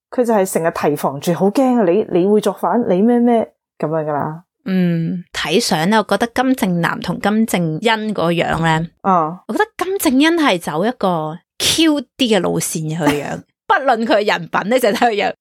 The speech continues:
Speaker 2: 金正恩係走 cute 嘅路線，但係啊，金正男個樣就係好典型一啲好麻甩嘅樣，隻眼好似肥到已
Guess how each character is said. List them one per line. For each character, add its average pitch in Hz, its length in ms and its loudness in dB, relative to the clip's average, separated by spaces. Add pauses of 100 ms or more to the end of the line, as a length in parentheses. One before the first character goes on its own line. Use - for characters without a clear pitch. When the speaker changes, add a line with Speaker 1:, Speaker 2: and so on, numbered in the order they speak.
Speaker 2:
金 480 180 2
正 392 140 0
恩 370 100 2
係 302 140 -4
走 175 120 -6
cute 302 500 0
嘅 208 100 0
路 143 200 -4
線， - 280 -6 (240)
但 330 100 0
係 349 160 2
啊， 359 60 0
金 440 160 0 (120)
正 294 140 -2
男 165 200 -4
個 190 100 0
樣 208 220 4
就 247 140 -2
係 180 280 0
好 339 80 2 (180)
典 196 300 0
型 277 200 -2
一 185 100 -2
啲 302 360 -2 (200)
好 262 100 -2 (100)
麻 160 320 0
甩 247 140 0 (120)
嘅 226 180 2
樣， 180 280 0 (200)
隻 330 100 -2
眼 247 300 -2
好 349 180 0
似 403 160 0
肥 175 260 -6
到 226 200 0
已 240 60 -2